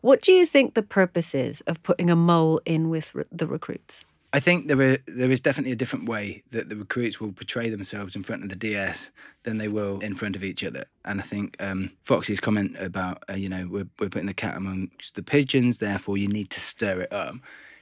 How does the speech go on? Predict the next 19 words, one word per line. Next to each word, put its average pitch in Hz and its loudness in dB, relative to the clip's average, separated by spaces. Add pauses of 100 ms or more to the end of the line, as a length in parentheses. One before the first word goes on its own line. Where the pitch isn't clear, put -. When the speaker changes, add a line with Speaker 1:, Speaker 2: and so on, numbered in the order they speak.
(120)
Speaker 2:
is 107 -2
exactly 107 -2
that. 101 -4
They 120 -2
want 175 -2
to 117 -4
understand 104 0
the 98 -2
real 107 4 (400)
characters, - 0
not 143 4
the 117 -2
p-, - -12
characters 101 -2
that 107 -4
the, 101 2
uh, 95 -2 (160)
contestants 104 -2
actually 98 -2